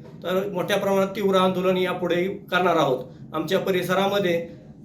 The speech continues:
ओरिएंटल ईस्ट या कंपनीच्या माध्यमातून त्या ठिकाणी मोठ्या प्रमाणात हवेचा प्रदूषण केलं जात आहे. प-, शेजारील चार पाच गावांना त्याचा इतका प्र-, अ, मोठ्या प्रमाणात त्रास होय की श्वसन घेताना माणसांना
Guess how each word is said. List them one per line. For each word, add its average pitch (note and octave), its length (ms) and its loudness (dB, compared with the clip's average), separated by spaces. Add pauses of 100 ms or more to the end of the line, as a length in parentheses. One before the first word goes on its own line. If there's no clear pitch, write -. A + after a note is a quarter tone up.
(300)
ओरिएंटल G3 480 2
ईस्ट - 520 -2
या D#3+ 120 0
कंपनीच्या F#3 560 2
माध्यमातून F#3 800 0 (200)
त्या F3+ 180 0
ठिकाणी F#3 420 2
मोठ्या F3+ 380 0
प्रमाणात F#3+ 400 4
हवेचा F#3 440 0
प्रदूषण F3 460 -2
केलं E3+ 220 0
जात E3+ 180 2
आहे. D3 200 -2 (840)
प-, E3 80 -2
शेजारील G3 540 4
चार G3+ 220 0
पाच G#3 160 0
गावांना G3+ 420 2
त्याचा F#3+ 180 -2
इतका G3+ 220 -4
प्र-, - 560 -8
अ, D3 100 -6
मोठ्या E3 240 0
प्रमाणात F#3 300 2
त्रास F3+ 200 2
होय E3 140 6 (380)
की F3+ 100 -6
श्वसन G3 360 -2
घेताना F#3+ 640 0 (180)
माणसांना F#3+ 680 -2